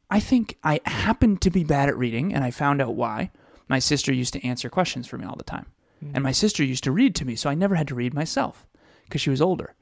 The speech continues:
Speaker 1: And so now I know, oh, okay, I wasn't bad at reading. I just never practiced 'cause my sister always did it for me 'cause she was three years older. She read me Moby Dick and all these,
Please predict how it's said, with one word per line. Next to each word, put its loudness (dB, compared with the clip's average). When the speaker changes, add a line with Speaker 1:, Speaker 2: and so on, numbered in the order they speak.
Speaker 1:
And 4
so 4
now 4
I 2
know, 0
oh, 6
okay, 0
I -4
wasn't 6
bad 2
at -4
reading. 2
I 2
just 4
never 2
practiced 0
'cause -2
my 2
sister -4
always -6
did -6
it -8
for -8
me -4
'cause -2
she 2
was 0
three -2
years 0
older. 0
She 0
read 2
me -2
Moby -4
Dick 0
and -10
all 0
these, -2